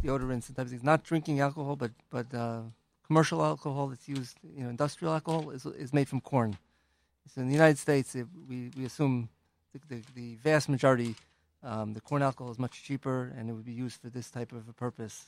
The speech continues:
So, um, you know, I, I, I,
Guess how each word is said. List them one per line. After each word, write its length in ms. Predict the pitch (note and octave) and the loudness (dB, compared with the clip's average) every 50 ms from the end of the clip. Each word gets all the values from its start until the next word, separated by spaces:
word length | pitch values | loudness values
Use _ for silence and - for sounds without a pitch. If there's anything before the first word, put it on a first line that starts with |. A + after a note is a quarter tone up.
| - - | -14 -8
So, 300 | B2 A#2+ A2+ A2+ A2 G2 _ _ _ _ _ _ _ _ _ _ - | -6 -4 -4 -4 -6 -8 _ _ _ _ _ _ _ _ _ _ -12
um, 500 | - C3 G#2+ G#2+ G#2+ G#2 G#2 G2+ G2 G2+ _ _ _ _ _ _ _ _ _ _ - | -8 -4 -2 -2 -2 -4 -6 -8 -10 -14 _ _ _ _ _ _ _ _ _ _ -14
you 80 | D#3 | -12
know, 80 | A#2+ A#2 | -10 -10
I, 220 | A#2 B2+ C#3 C3+ D#3 - | -8 -8 -8 -8 -8 -6
I, 160 | C3 B2+ B2+ - _ _ _ _ _ G3+ | -6 -6 -8 -10 _ _ _ _ _ -20
I, 40 | F3+ | -20